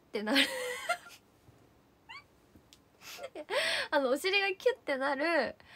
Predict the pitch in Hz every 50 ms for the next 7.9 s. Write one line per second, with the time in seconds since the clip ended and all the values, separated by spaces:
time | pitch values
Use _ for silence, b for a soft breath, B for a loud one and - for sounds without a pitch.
0 | B B B B - - 220 220 208 208 202 202 202 202 202 202 208 - _ _
1 | B B B B B B - - - 285 - - 392 415 415 - - 349 277 233
2 | 220 214 214 214 214 226 247 - _ - - 269 269 254 226 - - - 269 311
3 | 381 403 370 415 415 427 427 415 - 262 240 240 240 262 285 302 - _ - -
4 | 330 320 302 262 254 B B B B B B - 247 - 330 339 311 349 349 -
5 | - 466 440 - - - 320 330 339 339 330 349 392 381 311 220 190 - _ B
6 | B B B B B _ - 214 208 202 196 196 190 185 190 185 185 - _ _
7 | _ _ _ _ _ _ - 277 302 320 330 320 311 320 302 302 311 370